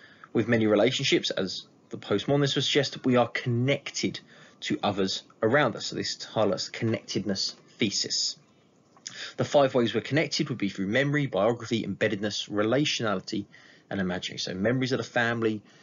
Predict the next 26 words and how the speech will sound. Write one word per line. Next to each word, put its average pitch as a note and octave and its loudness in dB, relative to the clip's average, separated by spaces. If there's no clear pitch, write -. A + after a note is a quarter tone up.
biography A#2 2
would G2+ -2
be G2 -4
documents A#2+ 0
and G2 -4
photos G#2+ 0
recording G2+ 0
our F#2 -2
role G2 2
in F#2 -4
the F#2 -6
family. C#3 0
Embeddedness C3+ 0
would A#2+ -2
be G#2+ 2
the G#2 0
connection A#2 -2
to, G#2 0
um, G2 0
our G2 -4
family G2+ 0
roots G#2 4
and G2 2
our F#2+ -4
sort - -8
of, - -16